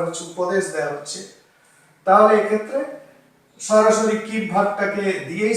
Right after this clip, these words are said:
সেন্টেন্সটা হবে, যেহেতু নেগেটিভ, তাহলে do not use হবে, do not keep বা don't keep। পরেরটা, সবকিছু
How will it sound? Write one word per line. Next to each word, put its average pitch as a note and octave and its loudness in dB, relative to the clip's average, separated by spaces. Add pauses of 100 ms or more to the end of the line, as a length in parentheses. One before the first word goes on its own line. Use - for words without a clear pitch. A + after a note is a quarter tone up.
সেন্টেন্সটা F#3 -2
হবে, D#3 0 (100)
যেহেতু F3+ -2 (120)
নেগেটিভ, G#3+ -2 (100)
তাহলে F3+ 0 (160)
do F3+ -2 (100)
not F3+ 0 (640)
use F3+ 0
হবে, D#3 -4 (720)
do D3+ -8 (100)
not D#3 -2 (340)
keep E3 -6 (420)
বা B2+ -8 (140)
don't D3+ -2 (100)
keep। D3 -8 (960)
পরেরটা, G3 6 (120)
সবকিছু G3+ 0